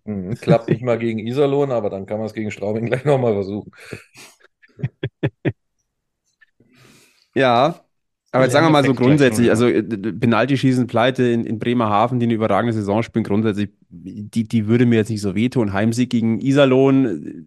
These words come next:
Speaker 2: nicht falsch verstehen, aber das ist, sollte, das ist Pflichtprogramm, wenn auch ein bisschen zu knapp. Ich glaube, wir müssen eher über das, äh, auch,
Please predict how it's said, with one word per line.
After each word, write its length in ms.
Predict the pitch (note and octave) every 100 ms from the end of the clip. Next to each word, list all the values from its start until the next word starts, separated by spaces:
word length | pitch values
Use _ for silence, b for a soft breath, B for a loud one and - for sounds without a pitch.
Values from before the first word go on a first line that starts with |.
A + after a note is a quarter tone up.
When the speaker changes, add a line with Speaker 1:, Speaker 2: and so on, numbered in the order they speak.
| F2+ B2+
Speaker 2:
nicht 160 | A#2
falsch 300 | - C3 D3+
verstehen, 520 | - C3+ - C3 C#3+ C#3
aber 260 | A2+ A#2+
das 220 | A#2+ A2
ist, 240 | - B2 -
sollte, 600 | A#2+ A#2 A#2+ A2+ F2+ F#2+
das 180 | A2+ A2+
ist 160 | A2 -
Pflichtprogramm, 600 | C3 B2+ D3 C3+ C3 C3
wenn 160 | B2
auch 140 | A2+ A#2
ein 120 | B2
bisschen 280 | C3 B2 A2+
zu 220 | - A#2
knapp. 360 | - C3 - - _ _ _ _ _ _ _ _ _ _ _ _ _ _ _ _ _ _ -
Ich 100 | C#3
glaube, 240 | D#3 F#3+
wir 60 | F#3
müssen 240 | F#3 D#3
eher 280 | C3 E3+ E3+
über 120 | C#3+
das, 320 | C3 D#3 -
äh, 400 | G2+ G2 - F#2+ -
auch, 240 | C#3